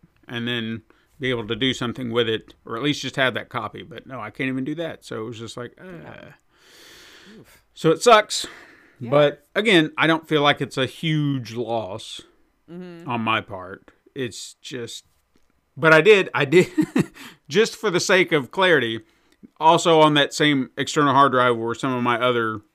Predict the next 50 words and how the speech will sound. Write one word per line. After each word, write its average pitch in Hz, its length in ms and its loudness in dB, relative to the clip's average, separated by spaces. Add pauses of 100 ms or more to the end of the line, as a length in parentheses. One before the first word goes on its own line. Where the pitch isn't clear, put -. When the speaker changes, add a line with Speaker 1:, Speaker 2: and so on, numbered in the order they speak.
(480)
Speaker 1:
H 113 280 -8
D 117 140 -6
remakes 110 540 -6
and, 107 300 -12
and 104 260 -12
originals 107 720 -10
and 107 180 -12
whatnot. 104 460 -12
So 110 280 -12
Speaker 2:
Mm-hmm. 151 160 -20 (580)
Speaker 1:
they're 143 280 0
kind 139 220 0
of 120 80 -4
lost 127 320 0
to 120 60 -8
me 117 120 -6
too. 147 380 2 (220)
So 123 180 -8
when 120 320 -4
this 175 320 -2 (280)
popped 156 300 2
up, 160 340 0 (120)
my 139 220 2
first 165 340 0
instinct 143 420 -2
was 131 180 -6
to 131 120 -8
go 131 140 -2
re-download 123 880 0 (320)
<laughs> - 320 -16
that 156 200 0
video 143 280 0
Speaker 2:
Yeah. 190 180 -2
Speaker 1:
before 147 240 -2
they 131 140 0
flag 143 340 2
it. 120 300 -2 (520)
Otherwise, 135 360 2
Speaker 2:
Yeah. 135 40 -2
Speaker 1:
it'll 131 100 -4
be 127 100 -2
lost 135 280 4
to 135 60 -6
me 131 120 0
forever, 123 440 0
and 117 80 -2
I'm 117 160 -4
not 127 200 0
having 147 280 -2
that. 117 260 -4